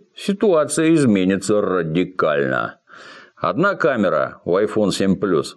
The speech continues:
обычная, такая же, как в «семерке», а вторая — с телеобъективом, в результате чего у тебя будет настоящий оптический зум. Ну,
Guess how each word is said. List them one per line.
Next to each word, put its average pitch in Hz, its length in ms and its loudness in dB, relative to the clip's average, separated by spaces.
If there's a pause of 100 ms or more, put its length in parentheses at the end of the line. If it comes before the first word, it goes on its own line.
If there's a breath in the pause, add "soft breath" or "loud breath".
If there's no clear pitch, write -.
(160)
обычная, 90 800 0
такая 156 420 0
же, 95 140 0
как 104 480 -4
в - 160 -12
«семерке», 73 640 -2
а 80 120 0
вторая — 139 920 0
с - 120 -14
телеобъективом, 139 1300 0
в 85 140 -2
результате 107 540 0
чего 135 600 2
у 92 200 -2
тебя 92 320 0
будет 76 500 -4 (120)
настоящий 87 880 0
оптический 98 1000 -2
зум. 78 500 -2 (360 loud breath)
Ну, - 200 -4